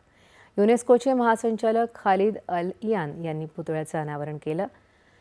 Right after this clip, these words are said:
यावेळी भारताचे युनेस्कोतले स्थायी प्रतिनिधी विशाल शर्मा यांच्यासह अन्य मान्यवर उपस्थित होते. महाराष्ट्र शासनानं युनेस्कोच्या मुख्यालयाला भारतरत्न डॉक्टर बाबासाहेब आंबेडकर यांचा पुतळा भेट म्हणून दिला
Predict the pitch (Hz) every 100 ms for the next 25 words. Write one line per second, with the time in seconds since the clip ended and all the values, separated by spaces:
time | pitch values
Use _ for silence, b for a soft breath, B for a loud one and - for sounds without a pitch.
0 | b - 214 226 262 202 214 226 226 254
1 | 240 180 196 - 214 208 214 226 - 196
2 | 165 170 165 156 170 175 175 220 190 165
3 | - 220 254 196 160 151 151 147 190 202
4 | 175 151 147 b b b 196 220 240 214
5 | 143 139 143 180 160 135 - - 143 -
6 | - _ _ b b b - 202 202 214
7 | 202 208 190 151 - 175 170 202 233 b
8 | b 196 196 220 - 226 220 254 247 190
9 | - 180 175 170 175 196 180 156 156 156
10 | 160 190 190 160 - 160 160 143 147 151
11 | 170 160 143 135 160 175 185 180 143 -
12 | 147 165 151 180 127 - _ 170 160 208
13 | 175 139 175 175 131